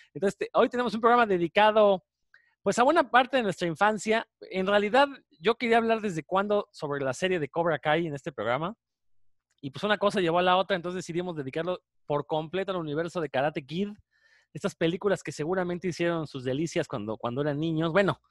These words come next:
cuando eran niños, lo-, los que tengamos arriba de cuarenta. Obviamente, si alguien de veinte las vio hace poco, pues, a lo mejor no era tan niño. Pero la verdad es que, más que hacer un ejercicio de nostalgia,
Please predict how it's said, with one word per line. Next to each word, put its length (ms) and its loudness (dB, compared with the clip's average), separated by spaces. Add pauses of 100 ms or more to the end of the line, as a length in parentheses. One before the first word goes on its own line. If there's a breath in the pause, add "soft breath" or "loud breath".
(280 soft breath)
cuando 200 4
eran 140 8
niños, 240 4
lo-, 120 2
los 120 -8
que 80 -6
tengamos 380 0
arriba 260 4
de 80 2
cuarenta. 560 4 (260 soft breath)
Obviamente, 460 4
si 80 2
alguien 180 2
de 100 6
veinte 280 4
las 160 2
vio 400 4
hace 200 -4
poco, 260 -6
pues, 160 -14
a 20 -6
lo 60 -6
mejor 160 -8
no 80 -6
era 80 -4
tan 160 -6
niño. 180 -4 (560 soft breath)
Pero 240 4
la 140 6
verdad 180 4
es 80 -4
que, 440 -2 (280)
más 300 2
que 180 4
hacer 240 2
un 100 -4
ejercicio 400 -4
de 60 -2
nostalgia, 640 -2